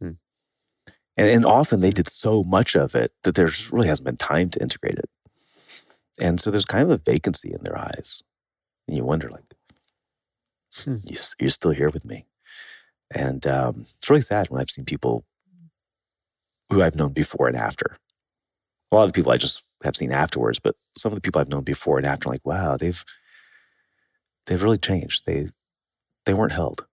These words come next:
Speaker 1: Hmm.
Speaker 2: Um, or maybe something else was going on, but there's still that vacancy that, that I want to avoid. There's one more thing about choosing a guide that, uh, you know, I love this quote that's attributed to Ram Dass,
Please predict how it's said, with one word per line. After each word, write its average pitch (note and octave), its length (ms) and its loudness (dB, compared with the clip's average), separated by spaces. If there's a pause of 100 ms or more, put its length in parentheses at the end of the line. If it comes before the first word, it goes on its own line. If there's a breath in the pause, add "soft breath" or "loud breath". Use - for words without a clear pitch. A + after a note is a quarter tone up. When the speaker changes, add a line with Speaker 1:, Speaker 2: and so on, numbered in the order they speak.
(600)
Speaker 1:
Hmm. G2+ 320 -8 (580)
Speaker 2:
Um, - 340 -8 (300)
or E3 80 6
maybe F#3+ 160 4
something - 240 -2
else - 160 0
was - 100 -10
going G#1+ 200 -6
on, - 180 -20 (460)
but E2+ 180 4 (320)
there's F2 160 2
still - 180 -2
that C#2 260 -2
vacancy - 560 0 (600)
that, B1+ 180 0 (140)
that D2+ 120 4
I D2 40 4
want C#2+ 160 0
to G#1 60 -4
avoid. G1+ 400 -4 (1200 loud breath)
There's A2+ 220 6
one B2 140 6
more A2+ 160 4
thing E2+ 200 0
about D2 240 0 (220)
choosing F2 380 0
a C2 60 -6
guide C2 420 0 (880 loud breath)
that, D#2 460 2
uh, A#1+ 400 -2 (580)
you G#2 80 2
know, F#2 60 6
I F#2 40 6
love F#2 180 6
this D#2 140 2
quote - 300 -2
that's - 140 -4
attributed - 400 0
to - 60 -6
Ram C#2 240 2
Dass, G#1 400 -2